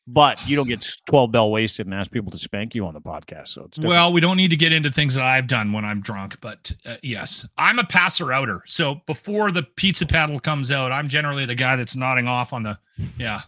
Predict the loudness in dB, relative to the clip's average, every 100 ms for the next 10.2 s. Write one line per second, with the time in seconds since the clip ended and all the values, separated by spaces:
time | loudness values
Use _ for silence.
0 | _ _ _ _ _ _ _ _ _ -4
1 | -2 -2 -6 -8 -6 -4 -4 -6 -12 _
2 | _ _ _ _ _ _ _ -12 -12 -12
3 | _ -18 -16 -16 -4 4 8 8 8 6
4 | 4 4 4 4 2 -2 _ -10 -8 -8
5 | -10 -12 -12 -14 -14 -14 -14 -14 -16 _
6 | _ -4 0 2 4 4 4 4 2 2
7 | 2 4 4 2 2 2 0 -2 -2 -2
8 | 0 -2 -2 -4 -4 -4 -6 -4 -6 -8
9 | -10 -8 -8 -8 -8 -8 -8 -10 -10 -8
10 | -6 -8